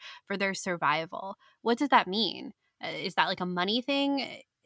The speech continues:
Is it just money? Is it actual, like, physical survival? How many Kaminoans are there still on Kamino? Are all of these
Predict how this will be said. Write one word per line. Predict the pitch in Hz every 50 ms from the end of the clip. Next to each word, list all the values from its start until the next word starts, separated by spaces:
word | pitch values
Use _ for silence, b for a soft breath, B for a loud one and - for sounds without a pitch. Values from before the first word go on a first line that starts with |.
| _ _ _ -
Is | 196 226 190 190
it | 202 160
just | - - 190 208 226 - -
money? | 262 269 269 269 269 233
Is | 196 196
it | 196 185 - -
actual, | 165 160 180 - - - 226 220 214 214
like, | 202 - -
physical | - - - 196 196 214 - - 208 190 185
survival? | - - 190 180 175 151 156 170 196 208 233 254 262 269 269 254 208 208
How | - 226 220
many | 226 247 247 247 240 240 233 208 185
Kaminoans | - - 208 196 190 190 185 180 175 165 -
are | 156 - 175 175 185 202
there | 202 233 240 240 240 254 254 247 B B B B B B
still | - - - 208 180
on | 175 185 180 190
Kamino? | 208 - 254 254 254 254 254 233 -
Are | 196 185 - -
all | - 185 190 202 214
of | 220 214 214
these | 233 220 226 233 226 -